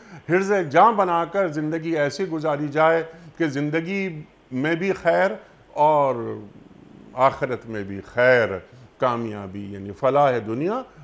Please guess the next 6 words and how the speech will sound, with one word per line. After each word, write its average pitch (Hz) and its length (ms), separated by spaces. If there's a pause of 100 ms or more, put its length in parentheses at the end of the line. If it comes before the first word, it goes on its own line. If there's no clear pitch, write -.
(100)
और 131 140
फलाह 107 420
आखिरत। 95 640 (340)
अब 226 160
ये 226 100
हिकमत, 151 540